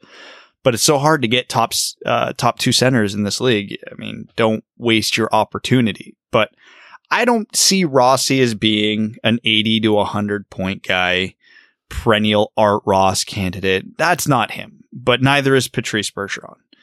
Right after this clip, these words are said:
And again, not saying they're apples to apples comparisons, but if you're thinking of the type of player, that's, that's all I see with Rossi. So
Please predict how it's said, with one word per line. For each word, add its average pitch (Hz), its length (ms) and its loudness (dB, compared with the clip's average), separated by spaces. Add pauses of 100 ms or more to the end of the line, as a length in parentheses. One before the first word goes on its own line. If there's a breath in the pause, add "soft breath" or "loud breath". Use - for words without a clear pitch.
(640 soft breath)
And 127 140 4
again, 113 320 2
not 107 220 0
saying 107 260 0
they're 101 300 -2
apples 117 340 -2
to 120 80 0
apples 107 320 -2
comparisons, 101 640 -2
but 107 120 -2
if 98 120 -4
you're 104 80 0
thinking 104 340 -2
of 98 120 -2
the 104 100 0
type 95 240 -4
of 98 120 -6
player, 92 320 -2
that's, 85 440 -4 (140)
that's - 460 -6 (200)
all 104 240 4
I 98 100 0
see 104 240 -2
with 95 220 -4
Rossi. 101 420 0
So 107 460 2